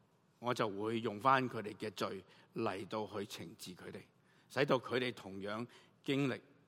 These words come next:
飽受呢種嘅狀態。不單係咁喎，不單神會招聚萬國到其時呢，去到一個，啊，以色列一個地方嚟到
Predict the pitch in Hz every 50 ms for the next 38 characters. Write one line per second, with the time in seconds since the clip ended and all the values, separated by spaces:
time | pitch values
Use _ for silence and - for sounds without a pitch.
0 | - - - - - 117 120 - - 98 101 92 95 - - - 117 120 113 117
1 | 98 101 101 98 98 - - - 117 - - - - - - - - _ _ _
2 | _ _ _ _ _ _ _ _ _ _ _ _ _ _ _ _ _ _ _ _
3 | _ _ _ _ _ _ _ _ _ _ _ _ _ _ _ _ _ _ _ _
4 | _ _ _ _ _ _ _ _ _ _ _ _ _ _ _ _ _ _ _ _
5 | - - 233 220 240 226 208 156 120 107 113 143 143 135 110 - - - - -
6 | - _ _ _ _ _ _ _ _ _ _ - - 254 254 254 254 247 214 -
7 | 135 123 123 143 147 - 208 202 180 175 143 127 131 127 120 120 127 135 135 123
8 | 143 151 147 - 160 151 147 - 120 113 113 - 120 127 156 180 175 156 151 147
9 | 147 160 180 196 175 160 147 143 - - - - - - 120 120 127 139 160 175
10 | 233 220 175 143 127 135 165 180 165 - - 123 127 - 160 156 151 156 156 151
11 | - - - - - 123 139 160